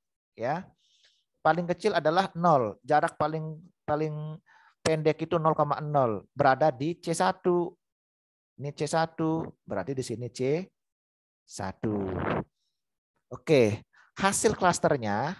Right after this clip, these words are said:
ini kalau saya pindahkan ke samping, oke, seperti ini jadinya ya. Oke, nah ber-, berarti kita lihat nih, nanti ini yang menjadi patokan kita ya. Ini yang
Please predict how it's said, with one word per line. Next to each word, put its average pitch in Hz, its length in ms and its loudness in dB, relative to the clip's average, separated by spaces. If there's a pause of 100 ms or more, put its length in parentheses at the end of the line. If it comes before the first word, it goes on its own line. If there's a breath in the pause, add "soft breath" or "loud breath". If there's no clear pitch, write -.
(160)
ini 156 120 0
kalau 156 360 8
saya 143 240 4
pindahkan 135 600 -2
ke 127 160 0
samping, 123 640 -2 (560)
oke, 101 160 -4
seperti 131 320 -2
ini 139 80 -2
jadinya 104 480 2
ya. 147 160 2 (960)
Oke, 101 320 0 (560 soft breath)
nah 104 160 0
ber-, 98 240 -2
berarti 123 320 2
kita 170 160 2
lihat 160 320 0
nih, 131 160 -10 (320 loud breath)
nanti 156 240 -2
ini 202 160 2
yang 190 80 2
menjadi 165 320 6
patokan 156 480 4
kita 147 320 2
ya. 113 320 0 (400)
Ini 170 480 -6
yang 156 160 6